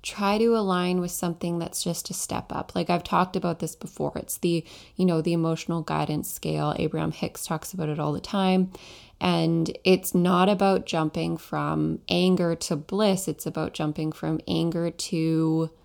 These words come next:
you know, frustration. Um, and slowly moving up the scale without force, and just that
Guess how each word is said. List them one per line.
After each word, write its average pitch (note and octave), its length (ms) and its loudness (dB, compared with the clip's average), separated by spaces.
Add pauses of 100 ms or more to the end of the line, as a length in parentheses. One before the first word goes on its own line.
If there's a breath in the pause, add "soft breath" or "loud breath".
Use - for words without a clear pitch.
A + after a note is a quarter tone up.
(1000 soft breath)
you F3+ 160 2
know, D#3 320 2
frustration. - 1000 -2 (460 soft breath)
Um, D#3 640 0 (560)
and F3 360 2
slowly F#3+ 720 4
moving E3+ 500 0
up D#3+ 200 -2
the D#3+ 80 -4
scale F3 680 2
without E3 440 -2
force, F#3 600 0
and D#3 140 0
just - 280 -6
that - 160 -10